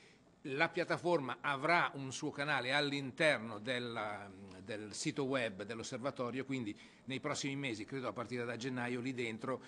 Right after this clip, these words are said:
cominceranno a entrare non soltanto documenti, documenti legislativi, ma anche, eh, ambiti di commento da parte dei pazienti e le società scientifiche e quant'altro.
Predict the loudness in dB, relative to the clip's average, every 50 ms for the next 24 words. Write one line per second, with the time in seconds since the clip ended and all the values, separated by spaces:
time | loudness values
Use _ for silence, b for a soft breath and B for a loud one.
0 | B B B -8 -6 -4 -2 -2 -2 0 0 0 0 -2 -2 -4 -6 -6 -6 -6
1 | -2 0 0 0 0 0 -4 B B B B -6 -2 0 0 0 0 -2 0 0
2 | 0 0 0 -2 -6 -4 -4 -4 -4 -4 -4 -2 -2 -2 -2 -4 -4 -6 -4 -4
3 | -2 -4 -4 -4 -4 -4 -4 -4 -4 -4 -2 -2 -2 -2 -2 -2 0 0 0 0
4 | 0 0 0 0 2 2 2 2 2 0 -2 -2 -2 -2 B B B B B B
5 | B -4 -4 -4 0 2 4 4 4 6 4 4 4 4 0 0 0 0 2 2
6 | 2 0 0 -2 -2 -2 -2 -2 -2 -2 0 0 0 0 -2 -4 -2 0 0 0
7 | 0 -4 -10 -16 -16 -14 -10 -10 -8 -4 -2 -2 -2 -2 -2 -4 -6 -4 -6 -6
8 | -8 -8 -10 -8 -8 -6 -6 -4 -4 -6 -6 -8 -8 -8 -12 -12 -12 -10 -12 -12
9 | -12 -12 -14 -14 -14 -16 -20 -20 -20 B